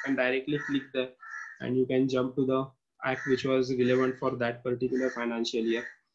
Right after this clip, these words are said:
If you want to see the cases on particular section, those are available here. And next interesting part here is the legislative intent for section ten A. So sometimes the ju-, judges also use the intent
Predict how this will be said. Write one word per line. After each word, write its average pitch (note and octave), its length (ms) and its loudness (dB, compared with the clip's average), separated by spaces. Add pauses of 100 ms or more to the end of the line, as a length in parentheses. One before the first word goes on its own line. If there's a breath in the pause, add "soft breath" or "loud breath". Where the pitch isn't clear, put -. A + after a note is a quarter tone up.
(340)
If - 60 -6
you D3 80 2
want D3+ 200 4
to F3 100 6
see F3+ 220 4
the F3+ 140 6
cases F3 540 2
on E3 200 2
particular D#3+ 540 0
section, D#3+ 520 -2
those C#3 220 0
are C3+ 120 -4
available C3 440 0
here. C#3 240 -4 (480)
And D3+ 200 0
next F3 220 2
interesting F3+ 560 6
part F3 240 4
here F3+ 160 8
is F3 160 6
the F3+ 100 6
legislative D#3+ 720 2
intent D#3 460 -2
for F3 80 -2
section D3+ 460 -4
ten C3 180 2 (100)
A. C3 140 -4 (360)
So D#3+ 120 -4
sometimes F#3 680 6 (400)
the F3 120 8
ju-, D3+ 280 8 (220)
judges D#3 380 6
also D3+ 380 4
use F3 340 6
the F#3 220 2
intent F3+ 560 0